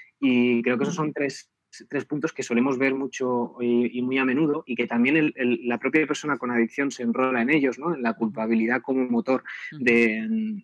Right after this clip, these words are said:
Speaker 1: de, pues bueno, de, de, de la abstinencia y son cosas que hacen mucho daño a, a largo plazo.
Speaker 3: Me imagino que, claro, que, eh, es impo-, es, es importantísimo por lo menos tener una sesión con los familiares para explicar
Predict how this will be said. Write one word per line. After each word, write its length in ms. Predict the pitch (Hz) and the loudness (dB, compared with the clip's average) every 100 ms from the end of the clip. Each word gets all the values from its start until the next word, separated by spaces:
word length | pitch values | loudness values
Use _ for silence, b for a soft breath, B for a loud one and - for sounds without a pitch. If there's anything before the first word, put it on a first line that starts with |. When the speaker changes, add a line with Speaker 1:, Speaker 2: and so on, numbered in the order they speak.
| - | -8
Speaker 1:
de, 800 | 120 120 113 110 107 107 104 95 | -2 0 0 -2 -4 -6 -10 -16
pues 120 | - | -6
bueno, 200 | 120 131 | -2 0
de, 160 | 107 101 | -2 -6
de, 180 | - 104 | -10 -8
de 140 | 107 | -2
la 240 | 110 110 113 | 0 0 -4
abstinencia 640 | - 113 135 143 - 196 B B B _ | 0 4 4 4 2 0 B B B _
y 460 | 135 127 123 123 | 4 6 6 6
son 220 | 120 - 139 | 4 0 0
cosas 220 | 143 156 | 2 2
que 120 | 151 | 0
hacen 260 | 120 139 139 | 0 0 0
mucho 280 | 127 139 | 2 0
daño 340 | 123 123 131 131 | 2 2 0 0
a, 280 | 120 104 101 | 0 -2 -6
a 120 | - | -8
largo 240 | 110 104 | -8 -10
plazo. 200 | 95 135 - B B B B - | -8 -10 -10 B B B B -2
Speaker 3:
Me 100 | 185 | 4
imagino 420 | 185 170 196 220 | 4 4 4 4
que, 200 | 233 220 | 4 4
claro, 240 | 202 202 | 6 6
que, 160 | 156 151 | 4 0
eh, 280 | - 113 - - - | -2 -8 -10 -16 -8
es 440 | 170 - 165 - | -4 -2 -2 0
impo-, 200 | 185 165 | -4 -2
es, 300 | 156 170 165 | -4 0 0
es 140 | 165 170 | 0 0
importantísimo 840 | 180 180 180 175 180 196 202 226 - B B B | 0 0 0 -2 -4 -2 -2 -4 -6 B B B
por 200 | - 175 | 4 4
lo 60 | 165 | 6
menos 220 | 165 190 | 2 0
tener 240 | - 180 | 0 2
una 160 | 185 185 | 2 2
sesión 380 | 175 180 190 180 | 0 -2 -2 0
con 120 | 175 | 2
los 120 | 165 | 0
familiares 480 | - 170 165 165 202 | 0 -4 0 0 0
para 200 | - 165 | 2 2
explicar 580 | 147 - 151 - 160 180 | 2 -4 -8 0 0 0